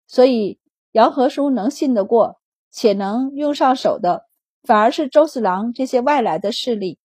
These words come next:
杨和叔笑道：“我已经让人去告诉你侄女儿和侄女婿，他们这会儿可能不在夏州城，等回来肯定会来找你的，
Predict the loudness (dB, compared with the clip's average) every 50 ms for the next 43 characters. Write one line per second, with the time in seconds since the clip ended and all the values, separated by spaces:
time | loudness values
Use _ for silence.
0 | _ _ _ _ _ _ _ _ _ -4 -2 -2 0 2 2 0 0 0 -4 -4
1 | 2 2 2 4 4 2 0 -2 -2 _ _ _ _ _ _ _ _ _ _ _
2 | _ -2 4 4 4 4 4 0 -2 2 2 2 2 2 0 -2 -4 -4 -6 -8
3 | -4 0 2 2 2 2 -2 -6 -10 -10 -12 -12 -10 -8 -6 -4 0 2 2 0
4 | 0 -4 _ _ _ -6 -6 -6 -2 -2 0 0 0 -2 -4 -8 -6 -4 -4 -4
5 | -4 _ _ _ _ _ _ _ _ -2 -2 0 0 0 -2 2 2 2 2 4
6 | 2 2 2 2 -2 _ _ _ -4 -2 0 0 0 0 -2 2 2 4 4 4
7 | 2 0 0 -2 -2 -2 -2 -4 -4 -2 -2 -4 -4 -4 _ _ _ _ _ _
8 | _ _ _ -4 -2 0 0 0 -2 -2 0 2 4 4 4 4 4 2 -2 _
9 | _ -6 -6 -2 -2 -2 0 0 2 2 2 2 2 0 0 0 0 0 -2 -4
10 | -4 -4 -6 -6 -6